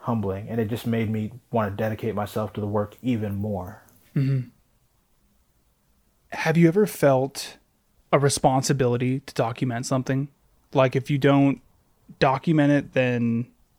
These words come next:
Speaker 2: that moment will be lost forever?
Speaker 1: Not necessarily. Um,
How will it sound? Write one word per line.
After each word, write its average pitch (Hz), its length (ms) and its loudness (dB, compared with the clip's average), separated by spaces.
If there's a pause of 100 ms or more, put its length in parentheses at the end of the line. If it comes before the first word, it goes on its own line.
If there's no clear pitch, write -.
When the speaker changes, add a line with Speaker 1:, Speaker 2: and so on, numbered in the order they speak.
(100)
Speaker 2:
that 131 240 -2
moment 135 560 0 (500)
will 147 120 2
be 139 120 2
lost 120 320 0
forever? 127 460 -2 (1800)
Speaker 1:
Not 151 600 2
necessarily. 135 920 2 (180)
Um, 113 540 0